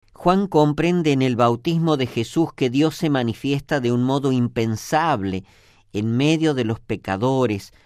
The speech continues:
no con el poder de este mundo, sino como Cordero de Dios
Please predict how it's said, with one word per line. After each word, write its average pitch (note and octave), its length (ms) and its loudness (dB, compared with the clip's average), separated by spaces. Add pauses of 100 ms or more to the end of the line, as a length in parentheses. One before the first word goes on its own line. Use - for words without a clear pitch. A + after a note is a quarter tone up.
(160)
no D3+ 320 0
con E3+ 160 0
el C#3+ 160 2
poder C3 400 0
de C#3 80 -2
este B2 240 -4
mundo, G3 480 -2 (180)
sino C3 440 -2
como B2+ 500 -4
Cordero C#3+ 720 2
de D#3 120 0
Dios D3 520 -2